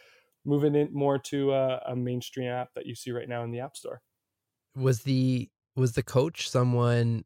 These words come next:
Speaker 2: like, who was the coach? Not, not, not the person's name, but was that a virtual in-person thing? Like, how, how was that set up?
Speaker 1: Yeah, so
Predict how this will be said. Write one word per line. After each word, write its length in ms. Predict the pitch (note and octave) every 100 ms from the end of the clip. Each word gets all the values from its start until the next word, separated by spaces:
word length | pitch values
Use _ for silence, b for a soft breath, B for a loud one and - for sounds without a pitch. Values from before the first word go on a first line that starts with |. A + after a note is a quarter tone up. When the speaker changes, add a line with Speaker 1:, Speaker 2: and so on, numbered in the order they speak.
| -
Speaker 2:
like, 200 | B2 -
who 80 |
was 160 | D#3 C#3
the 100 | -
coach? 440 | - A#2+ A#2+ -
Not, 200 | A2+ A2 A#2
not, 180 | A2+
not 180 | A#2 A2+
the 60 | -
person's 400 | A#2 A2+ G#2+ G#2
name, 300 | G#2 A2 G#2
but 120 | G2+
was 140 | G2+
that 180 | G2+ G#2+
a 40 | G2+
virtual 600 | G#2 A#2 - B2 A#2 A2
in-person 600 | G2+ - A2+ A#2+ B2+ A2+
thing? 380 | - A#2 A#2+ A2+
Like, 180 | G2+
how, 160 | - G#2
how 160 | - A2+
was 140 | A2
that 200 | G2+ G#2+
set 180 | - A2+
up? 260 | G#2 - _ _ _ _ _ _ B B B _
Speaker 1:
Yeah, 260 | D3 D#3 C#3+
so 560 | - D#3 D3 D3 -